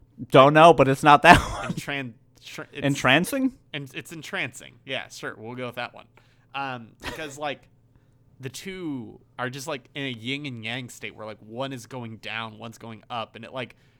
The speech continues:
Speaker 2: really makes you think about the representation of teen and good. Um,
Speaker 1: <laughs>
Speaker 2: and so, eventually,
Speaker 1: <laughs> Not good.
Speaker 2: you get onto a girder, and you start punching each other, or the floor closes,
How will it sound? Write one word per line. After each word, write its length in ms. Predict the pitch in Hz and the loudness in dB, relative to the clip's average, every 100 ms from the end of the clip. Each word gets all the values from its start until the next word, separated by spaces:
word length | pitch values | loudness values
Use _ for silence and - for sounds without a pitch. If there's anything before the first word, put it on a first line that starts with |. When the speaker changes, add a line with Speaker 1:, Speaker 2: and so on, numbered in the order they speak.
| _ | _
Speaker 2:
really 260 | 151 196 180 | -10 -8 -8
makes 240 | 175 - | -10 -12
you 80 | 123 | -18
think 300 | - 131 113 | -16 -16 -16
about 240 | 110 104 | -16 -18
the 80 | 104 | -18
representation 960 | 107 110 110 107 101 - 107 104 107 - | -18 -16 -18 -20 -20 -16 -16 -16 -20 -18
of 160 | 104 85 | -18 -18
teen 300 | - 127 113 | -20 -16 -16
and 160 | 107 104 | -16 -18
good. 300 | 107 104 104 _ _ _ _ | -16 -16 -18 _ _ _ _
Um, 500 | 113 110 107 107 104 - - - - - | -14 -12 -12 -14 -16 -14 -14 -16 -18 -16
Speaker 1:
<laughs> 420 | - - _ - | -18 -20 _ -14
Speaker 2:
and 180 | 135 123 | -12 -12
so, 420 | - 180 123 113 _ _ _ | -6 -6 -6 -10 _ _ _
eventually, 680 | 151 147 247 - 165 107 110 | -8 -6 -6 -8 -10 -10 -14
Speaker 1:
<laughs> 20 | 277 | -16
Not 160 | - - - | -16 -16 -18
good. 240 | - 262 | -18 -16
Speaker 2:
you 240 | 131 135 131 | -10 -8 -6
get 180 | 147 | -6
onto 540 | 151 139 143 131 143 156 | -4 -6 -6 -8 -10 -10
a 40 | |
girder, 520 | 139 117 104 107 156 - _ - - | -10 -12 -12 -14 -16 -18 _ -20 -12
and 240 | 135 120 117 | -8 -8 -8
you 60 | 110 | -14
start 220 | - - | -18 -14
punching 320 | 151 123 110 | -12 -12 -14
each 200 | 107 104 | -20 -14
other, 300 | 117 123 156 | -12 -10 -12
or 220 | - 139 | -10 -10
the 100 | 147 151 | -10 -12
floor 260 | - 113 | -16 -16
closes, 560 | - 117 117 127 170 | -14 -14 -14 -14 -20